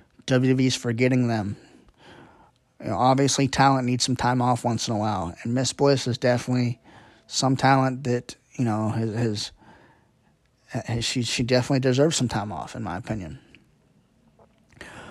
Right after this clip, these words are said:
I have heard rumors of a,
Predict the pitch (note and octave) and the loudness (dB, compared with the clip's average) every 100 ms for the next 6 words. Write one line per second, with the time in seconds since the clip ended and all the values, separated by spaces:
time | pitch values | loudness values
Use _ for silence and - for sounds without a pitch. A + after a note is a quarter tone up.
0 | - - - - - _ - C3+ B2+ D3 | -20 -20 -20 -20 -20 _ 2 4 6 8
1 | D3+ C3 C#3+ C#3+ C#3+ D3 D3 C#3 - B2+ | 8 6 4 4 4 4 4 2 2 2
2 | B2+ B2 A#2+ A2+ | 2 0 0 -4